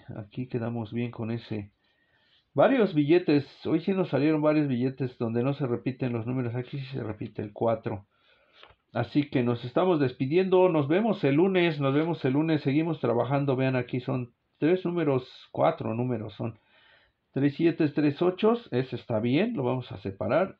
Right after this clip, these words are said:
y el nueve y el siete, son cuatro números, vean, no fue un trinario. Número uno, that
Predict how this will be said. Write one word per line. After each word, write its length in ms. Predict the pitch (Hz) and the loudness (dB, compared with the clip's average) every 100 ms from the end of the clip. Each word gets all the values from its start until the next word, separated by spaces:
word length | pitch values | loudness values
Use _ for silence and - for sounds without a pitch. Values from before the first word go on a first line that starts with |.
| _ | _
y 380 | - 175 190 | -4 -2 2
el 140 | 165 135 | 2 2
nueve 260 | 143 160 | 0 0
y 80 | 143 | 0
el 140 | 107 107 | -2 -2
siete, 440 | 139 143 139 120 - _ _ | 0 0 0 -4 -4 _ _
son 180 | - 151 | -2 2
cuatro 340 | - 214 156 | 2 2 2
números, 420 | 139 160 156 135 | 2 2 4 2
vean, 300 | 127 147 147 139 | 2 2 0 -2
no 200 | 139 143 | -2 0
fue 180 | 147 | 0
un 160 | 139 139 | 2 0
trinario. 680 | 131 110 117 131 131 120 - _ _ _ _ _ | 0 -2 2 2 2 0 -2 _ _ _ _ _
Número 380 | 147 151 156 127 | 0 2 4 4
uno, 260 | 143 135 120 | 4 2 2
that 340 | 120 123 123 | 4 4 2